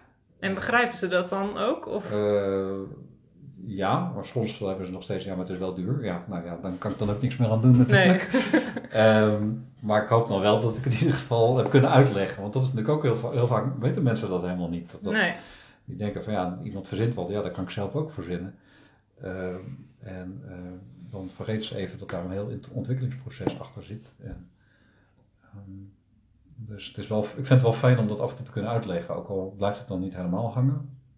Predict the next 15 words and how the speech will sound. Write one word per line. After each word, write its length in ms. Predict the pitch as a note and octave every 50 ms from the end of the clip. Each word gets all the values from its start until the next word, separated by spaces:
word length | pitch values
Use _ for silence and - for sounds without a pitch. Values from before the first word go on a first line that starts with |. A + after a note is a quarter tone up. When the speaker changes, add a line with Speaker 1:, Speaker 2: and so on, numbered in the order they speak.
| _ _ -
Speaker 2:
Ehm, 100 | G2+ F2 F2+ F2+ F2+ G2+ G#2 - _ _ _ _ _ _ _ _ _ _ _ _ _ _ _ _ _ _ _
iemand 340 | - C#3 A#2+ C3 B2 - -
moet 120 | B2 -
het 100 | - -
toch 260 | - D3 C#3 - -
een 60 | -
keer 280 | - - B2+ - - -
Speaker 1:
<laughs> 20 |
Speaker 2:
vertellen. 500 | - - A3 C#4+ - - - - - -
Dus, 140 | A#3 B3 A#3+
Speaker 1:
Ja. 280 | B3 A#3 F#3 - - - - F3+ F#3+ - D3 B2+ -
Speaker 2:
ja. 380 | - A2 G#2+ A2 A2+ - - - - _
Speaker 1:
Nee, 180 | C#4 C4 G#3 G#3
maar 100 | G#3
Speaker 2:
Ja. 40 | G#3